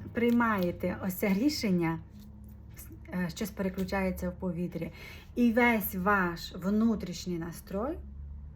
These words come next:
починає притягувати ситуації, людей. Ви, го-, е, дуже важливий момент,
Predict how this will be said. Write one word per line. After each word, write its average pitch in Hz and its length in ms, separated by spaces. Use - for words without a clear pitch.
починає 180 480
притягувати 170 920
ситуації, 160 840
людей. 180 600
Ви, 190 480
го-, 196 160
е, 170 540
дуже 196 280
важливий 190 400
момент, 196 460